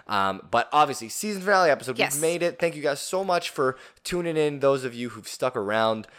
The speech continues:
Speaker 1: uh, all year long, even the
Speaker 2: Mm-hmm.
Speaker 1: last two years. Uh, it is a full two years of doing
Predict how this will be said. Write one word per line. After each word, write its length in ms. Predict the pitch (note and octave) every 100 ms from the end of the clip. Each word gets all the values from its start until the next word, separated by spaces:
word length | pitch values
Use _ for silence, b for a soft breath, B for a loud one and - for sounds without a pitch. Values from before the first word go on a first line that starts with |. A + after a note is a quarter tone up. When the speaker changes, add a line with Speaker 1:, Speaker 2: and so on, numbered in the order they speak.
| B -
Speaker 1:
uh, 180 | F#2 F2+
all 220 | G2+ A2
year 180 | G2+ G2
long, 380 | F#2+ G2 G2+ G#2
even 200 | B2 A2
the 40 | G2
Speaker 2:
Mm-hmm. 60 |
Speaker 1:
last 260 | F#2 F#2 -
two 220 | - C3
years. 540 | B2 B2 B2 B2 - - B B
Uh, 240 | - F#2 F#2
it 100 | G2
is 100 | F#2+
a 60 | F#2+
full 280 | - G#2+
two 280 | G#2+ - B2
years 500 | A2+ A2 A#2 G2+ -
of 180 | - F2+
doing 380 | A2 G#2 F#2+